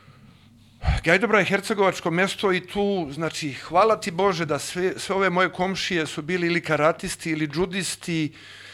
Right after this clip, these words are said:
e, džakovi za udaranje. Ja sam već sa šest, sedam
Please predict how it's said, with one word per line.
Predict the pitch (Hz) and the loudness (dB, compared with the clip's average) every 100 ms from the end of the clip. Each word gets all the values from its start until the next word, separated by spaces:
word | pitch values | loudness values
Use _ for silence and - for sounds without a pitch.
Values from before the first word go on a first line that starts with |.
| - | -4
e, | 214 185 170 165 160 156 156 151 | 2 6 8 8 8 6 0 -4
džakovi | 143 185 180 - 196 185 | 2 4 4 2 -2 0
za | 165 | 0
udaranje. | 170 180 185 175 175 165 | 0 2 2 2 2 2
Ja | 160 | 2
sam | 180 175 | 0 0
već | 175 - | 0 -2
sa | 151 | -4
šest, | - 175 - | -4 -4 -4
sedam | 190 175 143 | -4 -4 -6